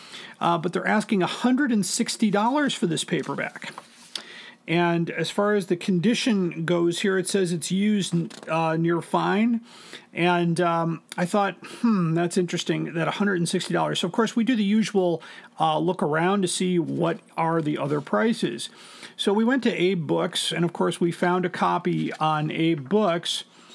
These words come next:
uh, for sixty-two dollars and fifty-seven cents. So that actually makes it the, uh, the lower price for that book. I would keep looking 'cause, uh, we also saw one on eBay for forty-one dollars.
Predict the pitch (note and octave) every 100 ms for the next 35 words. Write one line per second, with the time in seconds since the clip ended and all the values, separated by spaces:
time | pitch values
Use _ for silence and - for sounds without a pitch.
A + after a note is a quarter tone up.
0 | - - - D3+ D3+ D3 - E3 D#3+ D#3
1 | D3+ - G#3 - F3+ G#3 F3+ E3+ E3 D#3+
2 | F3+ F3+ F3 - E3+ - D#3+ D#3+ D#3 A#3
3 | A3+ - - - - - - - - -
4 | - - D#3+ E3+ F#3 F3+ E3+ F3+ E3 E3
5 | D#3 E3+ - D#3+ D#3 D3+ D3+ C#3+ D3 -
6 | D#3 D3 E3+ A3+ E3+ - D#3+ D3+ C#3+ -
7 | E3 D3+ - E3 E3 F3 E3 D#3+ - A3
8 | - G#3 G#3 D#3 C#3+ C#3+ D3 D3 D#3 D3+
9 | E3 F3+ F#3+ F3 F#3+ E3+ E3+ E3+ D#3 G3
10 | F3+ D#3+ F#3 F#3 F#3+ - D#3 D#3 D#3+ G3+
11 | B3+ A3+ D3 - - -